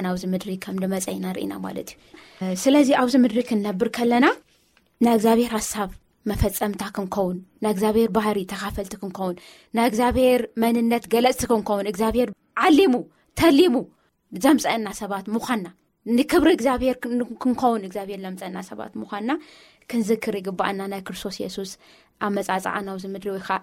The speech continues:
ንምንታይ እዩ መጺኡ ዝብል ነገር ክን-፣ ክንሓስብ ከለና እሞ፣ እ፣ ናብቲ ሓሳብና ናብ መወዳእታ ኣምጺእና ኢና ዘለና። ጸሎት ጌርና ኢና እዚ መደብ እዚ እንብል ግዜ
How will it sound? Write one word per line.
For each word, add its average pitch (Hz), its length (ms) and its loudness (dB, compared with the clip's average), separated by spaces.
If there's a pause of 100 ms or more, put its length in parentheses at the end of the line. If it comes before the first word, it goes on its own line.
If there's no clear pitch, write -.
(140)
ንምንታይ 214 500 2
እዩ 208 120 0
መጺኡ 190 320 -10
ዝብል 190 320 -8
ነገር 196 280 -8 (380)
ክን-፣ 190 220 -2 (480)
ክንሓስብ 190 500 -8
ከለና 208 320 2 (300)
እሞ፣ 240 120 8 (200)
እ፣ 180 140 0 (240)
ናብቲ 196 320 -8 (140)
ሓሳብና 190 540 -8
ናብ 190 180 -8
መወዳእታ 185 400 -8
ኣምጺእና 190 380 -8
ኢና 190 180 -8
ዘለና። 208 340 0 (640)
ጸሎት 214 400 0
ጌርና 185 280 -4
ኢና 180 180 -4
እዚ 180 200 -10
መደብ 190 320 -4
እዚ 196 140 -8 (220)
እንብል 196 680 0 (580)
ግዜ 214 260 2